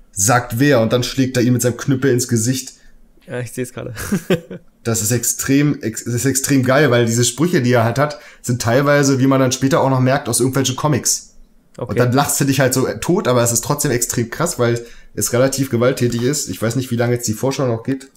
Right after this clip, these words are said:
Speaker 1: bei diesem, äh, bei der Seite, die ich euch da geschickt hab. Aber er wird dann halt abgestochen und, äh, weggeschla-, äh, vers-, versucht halt zu fliehen,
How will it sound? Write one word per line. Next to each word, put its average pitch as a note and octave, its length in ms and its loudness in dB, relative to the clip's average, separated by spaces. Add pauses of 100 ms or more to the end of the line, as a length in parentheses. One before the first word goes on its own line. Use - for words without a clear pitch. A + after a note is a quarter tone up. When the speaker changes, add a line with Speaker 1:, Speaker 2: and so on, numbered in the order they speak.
Speaker 1:
bei A2+ 100 -2
diesem, A2 440 -4
äh, G#2 120 -6 (200)
bei G#2 100 -8
der A2 100 -4
Seite, A2+ 240 -4
die A2 60 -8
ich - 120 -10
euch - 120 -8
da G#2+ 100 -6
geschickt G#2+ 260 -10
hab. B2 80 -10 (1000)
Aber A2+ 180 2
er A#2+ 100 4
wird C#3 160 4
dann C#3+ 120 6
halt C#3 360 0
abgestochen F3+ 640 0 (1000)
und, A#2+ 200 0
äh, A2 360 2 (160)
weggeschla-, C3+ 640 0
äh, A#2+ 440 2
vers-, B2+ 240 -2
versucht C3 460 -2
halt C3 100 0
zu C3 80 0
fliehen, E3+ 420 0